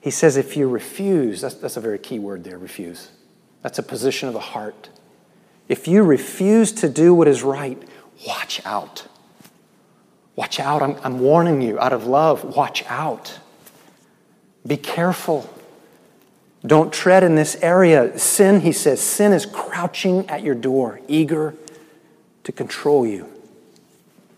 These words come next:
That's what sin does. If you, if you haven't, uh, woken up to this yet, sin desires you. It wants you. It wants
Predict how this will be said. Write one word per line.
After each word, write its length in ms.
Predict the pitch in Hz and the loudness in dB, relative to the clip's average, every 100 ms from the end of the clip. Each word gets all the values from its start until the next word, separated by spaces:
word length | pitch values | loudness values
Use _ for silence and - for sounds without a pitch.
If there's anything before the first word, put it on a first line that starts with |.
| _ _ - - - - | _ _ -20 -20 -20 -4
That's 180 | 143 - | -2 -2
what 140 | - | -4
sin 260 | - 135 123 | -4 -4 -2
does. 300 | 123 117 101 | -2 -4 -6
If 160 | 113 | -8
you, 140 | 127 127 | -6 -6
if 120 | 123 | -6
you 60 | 113 | -4
haven't, 340 | 120 135 120 - - - - - | 2 2 2 -6 -16 -20 -14 -6
uh, 180 | 117 - | -4 0
woken 360 | 123 135 127 | 4 4 4
up 140 | 135 123 | -2 -2
to 100 | 127 | -4
this 260 | 117 - | -4 -4
yet, 240 | 117 113 - | -4 -4 -4
sin 560 | - - 156 156 151 151 - - - | -8 -4 0 0 -2 -6 -18 -20 -14
desires 880 | 117 139 135 110 120 117 107 117 - - | -2 0 0 0 -2 -2 -2 -4 -6 -12
you. 240 | 98 90 - - _ _ _ _ _ _ _ _ _ _ | -12 -12 -14 -20 _ _ _ _ _ _ _ _ _ _
It 200 | 151 156 | -2 -2
wants 640 | 120 135 131 127 - - | 0 0 0 -2 -10 -10
you. 260 | 113 98 90 | -8 -8 -2
It 160 | 156 - | -2 0
wants 360 | 135 139 147 | -2 -4 -4